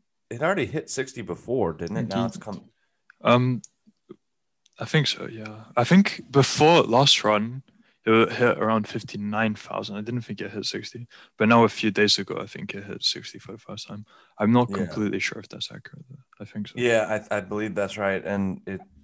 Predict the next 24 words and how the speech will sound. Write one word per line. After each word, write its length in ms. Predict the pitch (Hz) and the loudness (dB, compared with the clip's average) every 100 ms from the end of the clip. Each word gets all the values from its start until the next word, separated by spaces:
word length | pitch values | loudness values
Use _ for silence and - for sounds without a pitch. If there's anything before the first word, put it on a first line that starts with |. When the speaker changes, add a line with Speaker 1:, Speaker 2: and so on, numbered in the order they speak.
| _ _ - | _ _ -12
Speaker 1:
has 240 | 92 90 | -8 -8
come 300 | - 117 101 | -6 -4 -2
back 280 | 95 90 - | -2 -4 -6
down 380 | 95 92 95 92 | -6 -2 -2 -4
to 80 | 90 | -6
fifty-seven. 1040 | 92 92 87 - - 92 90 92 90 87 _ _ _ _ _ _ _ _ - | -10 -14 -14 -12 -6 -6 -4 -4 -4 -6 _ _ _ _ _ _ _ _ -8
I 80 | 90 | -4
don't 120 | 87 | -2
know. 200 | 87 87 | -2 -4
Must 200 | - 92 | -8 -10
be 80 | 98 | -10
some 200 | 92 90 | -10 -10
kind 220 | - 92 | -8 -8
of 100 | 85 - _ | -8 -12 _
test. 680 | - - 95 92 - - - _ _ _ _ _ _ | -20 -12 -10 -10 -12 -16 -20 _ _ _ _ _ _
So 120 | - | -2
a 80 | 110 | 0
double, 540 | - 120 113 101 - - | 6 6 6 2 -2 2
that 160 | 120 | 4
would 140 | 107 98 | 4 2
be 120 | 107 | 0
a 80 | 92 | 0
double 400 | 80 101 98 90 | 2 2 2 -4
top 500 | - 113 101 90 | -4 -2 -2 -2